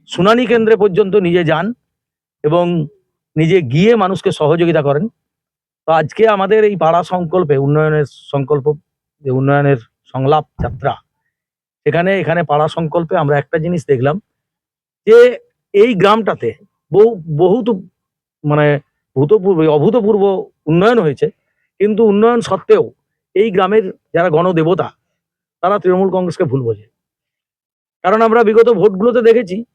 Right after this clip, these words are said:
যে এই গ্রামের মানুষ আমাদেরকে মুখ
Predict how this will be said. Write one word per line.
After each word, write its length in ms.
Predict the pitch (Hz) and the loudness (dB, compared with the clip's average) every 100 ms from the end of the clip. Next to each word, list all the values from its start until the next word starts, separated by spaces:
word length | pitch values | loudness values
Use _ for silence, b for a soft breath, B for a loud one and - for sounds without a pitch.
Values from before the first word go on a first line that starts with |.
| _ _ _ _ - | _ _ _ _ 0
যে 60 | |
এই 100 | 208 | 2
গ্রামের 320 | 196 208 233 226 | 2 0 2 0
মানুষ 300 | 214 233 190 - - _ _ _ - | 0 -2 -4 -8 -18 _ _ _ -6
আমাদেরকে 460 | 175 208 196 196 220 208 - _ | -2 0 0 4 2 2 -8 _
মুখ 120 | 156 | -4